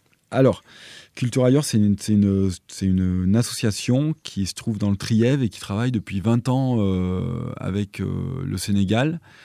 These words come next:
Ils ont fait plein de projets là-bas, ils ont fait venir beaucoup d'artistes ici.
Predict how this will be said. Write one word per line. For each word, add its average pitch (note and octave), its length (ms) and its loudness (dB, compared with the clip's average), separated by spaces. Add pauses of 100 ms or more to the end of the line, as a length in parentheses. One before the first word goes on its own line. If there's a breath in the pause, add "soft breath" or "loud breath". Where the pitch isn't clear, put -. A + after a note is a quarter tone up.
(420 loud breath)
Ils F#2 280 -4
ont F#2 480 2
fait - 260 -4
plein B2 240 -2
de B2+ 60 0
projets A2+ 380 -2
là-bas, A#2+ 680 0
ils F#2 300 -2
ont F2 80 -8
fait G2+ 160 -6
venir G2 280 0
beaucoup G#2+ 300 -4
d'artistes A2 460 -4
ici. A#2 420 0